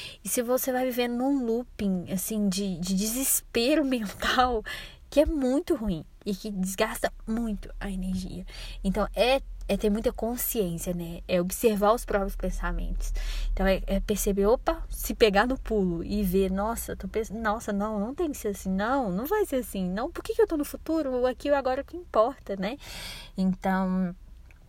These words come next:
é, é falar isso, sabe? "Na hora eu resolvo. O que vier, não, na hora eu resolvo, eu dou um jeito, né? Eu confio em mim, eu tenho capacidade, eu tenho potencial."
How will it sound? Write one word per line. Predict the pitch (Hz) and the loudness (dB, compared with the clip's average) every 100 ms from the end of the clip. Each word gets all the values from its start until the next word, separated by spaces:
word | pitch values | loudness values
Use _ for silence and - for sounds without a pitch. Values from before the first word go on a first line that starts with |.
| - | -4
é, | 214 233 - 214 226 | 0 2 2 0 -2
é | 226 | -2
falar | 247 262 | 0 2
isso, | 285 277 | 2 2
sabe? | 277 254 | 2 2
"Na | 262 | 2
hora | 294 | 2
eu | 311 | 4
resolvo. | 277 214 180 175 - | 2 4 -2 -2 -14
O | - | -6
que | 294 | -4
vier, | 277 294 | 2 2
não, | 349 294 | 2 0
na | 208 370 | 2 2
hora | 466 392 | 4 2
eu | |
resolvo, | 339 226 220 | 0 0 -2
eu | |
dou | 247 254 | 0 0
um | 214 | 0
jeito, | 190 180 - 196 | -6 -8 -8 -6
né? | 214 226 | -4 -4
Eu | 247 254 | -4 -2
confio | - 277 254 | -2 -2 -2
em | 226 | -2
mim, | 190 180 - - | -2 -4 -8 -4
eu | 226 | -4
tenho | 220 240 | -4 -6
capacidade, | 226 202 202 - - 170 160 180 | -6 -8 -8 -8 -6 -4 -4 -8
eu | 202 | -6
tenho | 220 | -6
potencial." | 202 214 214 202 - 190 | -4 -6 -6 -8 -6 -6